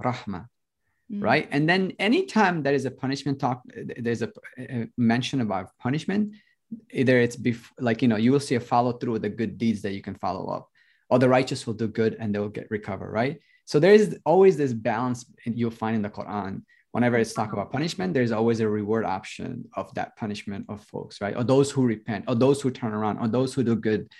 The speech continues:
Speaker 1: those who replace good, right? So I think, you know, having to really reflect on those verses, and obviously that means going to the Quran. Go to the Quran, visit the Quran, like, honestly, like, open up a book, read it,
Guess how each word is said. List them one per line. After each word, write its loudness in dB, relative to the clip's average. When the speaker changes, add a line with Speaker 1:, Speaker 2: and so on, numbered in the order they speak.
Speaker 1:
those 6
who -2
replace -2
good, -4
right? 2
So 2
I 4
think, 2
you -2
know, -2
having 0
to 0
really 2
reflect -4
on 0
those -2
verses, -4
and -2
obviously 0
that -2
means 2
going -4
to -12
the -4
Quran. -4
Go 4
to 2
the 2
Quran, -8
visit 4
the -4
Quran, -4
like, -6
honestly, 0
like, 2
open 0
up 0
a 0
book, -2
read 4
it, 2